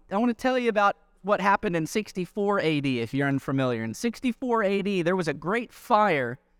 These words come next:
that got started in the city of Rome, and it destroyed a good portion of Rome.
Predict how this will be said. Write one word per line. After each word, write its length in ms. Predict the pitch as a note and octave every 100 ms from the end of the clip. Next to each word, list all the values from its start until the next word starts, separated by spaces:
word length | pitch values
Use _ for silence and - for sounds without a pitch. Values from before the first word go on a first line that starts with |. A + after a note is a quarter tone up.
| _ _ _ -
that 100 | G3+
got 220 | F3+ -
started 420 | - G3+ G3+ F3
in 120 | D#3
the 60 | D3+
city 280 | - F3 D#3+
of 120 | C3+
Rome, 280 | E3 D#3+ C#3+
and 100 | C#3
it 60 |
destroyed 600 | G3+ - - A3 D4+ D4
a 80 | A#3+
good 240 | D#3+ F#3+
portion 440 | - A3+ A3+ - E3
of 100 | C#3+
Rome. 480 | G#3+ B3 F#3 G#2+